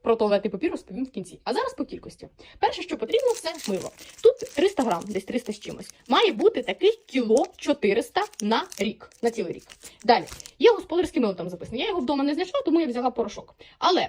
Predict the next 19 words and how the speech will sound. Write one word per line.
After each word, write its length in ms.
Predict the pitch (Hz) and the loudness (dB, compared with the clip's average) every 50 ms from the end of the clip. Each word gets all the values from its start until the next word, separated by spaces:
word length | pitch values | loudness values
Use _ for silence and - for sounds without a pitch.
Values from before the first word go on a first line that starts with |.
| - | -4
господарського 580 | - 233 262 - 427 466 440 381 - 330 277 269 | -4 -4 -2 2 4 4 4 4 2 0 2 2
мила 220 | 254 320 427 453 | 2 2 2 2
на 100 | 370 262 | 2 2
рік 180 | 220 269 339 - | 0 -2 -2 0
нам 220 | 311 262 302 330 | 0 0 0 0
потрібно 640 | - 220 208 214 202 269 370 403 403 392 403 403 392 - _ _ _ _ _ _ | 0 -2 -4 -2 -4 -2 0 2 2 2 2 2 0 -4 _ _ _ _ _ _
кіло 320 | - 277 269 247 302 370 392 - | -2 0 0 2 0 -2 -2 -6
сто. 360 | - - - 208 - - - _ _ _ | -8 -4 -2 -2 -2 -2 -8 _ _ _
Тут 200 | 349 392 571 - - - - | -2 -2 -2 -4 -8 -14 -8
вісім 440 | 220 269 302 302 277 226 202 170 - - _ _ - - | -6 -6 -4 -4 -6 -8 -8 -10 -12 -16 _ _ -10 -6
кіло 400 | 240 240 277 349 427 466 - _ _ | -4 -2 0 0 0 -2 -4 _ _
чотириста 580 | - 226 214 220 214 240 254 - - 208 - - 202 202 - 185 - - 156 - - - | -16 -6 -4 -2 -2 -2 -2 -6 -8 -10 -10 -10 -12 -14 -14 -12 -12 -12 -12 -14 -12 -6
п'ятдесят 340 | - 185 196 190 233 220 196 | -6 -6 -4 -2 -2 -2 -2
грамів. 220 | 190 - - - - _ - - - - _ _ _ | -4 -8 -14 -18 -20 _ -20 -20 -20 -20 _ _ _
То, 80 | - 320 | -6 -6
в 40 | - | 2
принципі, 420 | - 381 523 587 - 381 - 277 | 4 4 4 4 2 -2 -4 -2
такого 360 | - - 285 - 330 302 302 | -2 -2 0 2 2 2 2
порошку 400 | 302 - 254 269 262 - - 392 | 2 0 0 0 -2 2 4 4